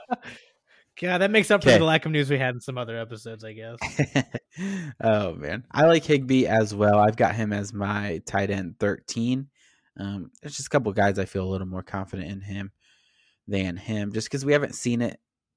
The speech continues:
Speaker 2: yet from him technically. Um, and I think there's, like, a cap to his upside as well, because I don't, I just
Speaker 1: Hmm.
Speaker 2: don't, I don't know. Um, Cooper Kupp, Robert Woods are gonna be great.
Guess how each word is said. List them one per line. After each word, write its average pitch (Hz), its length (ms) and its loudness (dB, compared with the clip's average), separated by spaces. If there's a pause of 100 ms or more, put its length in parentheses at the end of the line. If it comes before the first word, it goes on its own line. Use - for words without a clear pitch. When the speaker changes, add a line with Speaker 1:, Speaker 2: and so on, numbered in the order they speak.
(220)
Speaker 2:
yet 117 240 0
from 120 160 -2
him 117 200 -2
technically. 110 680 -4 (400)
Um, 127 400 -14 (640)
and 113 100 -2
I 113 40 0
think 139 220 -2
there's, 127 200 2
like, 110 140 2
a 95 80 0
cap 101 380 -2
to 104 100 -4
his 98 160 -4
upside 98 520 -2
as 92 200 -10
well, 98 560 -2 (1300)
because 104 240 -6
I 98 60 2
don't, 101 200 -2
I 151 120 -8
just 123 160 -8
Speaker 1:
Hmm. 117 60 2
Speaker 2:
don't, - 160 -6 (1080)
I 113 260 2
don't 82 180 -8
know. 67 180 -14 (260)
Um, 110 320 -2 (100)
Cooper 139 220 -2
Kupp, 117 260 2
Robert 110 240 2
Woods 104 240 -2
are 98 60 -2
gonna 95 160 -6
be 92 120 -8
great. 98 380 -6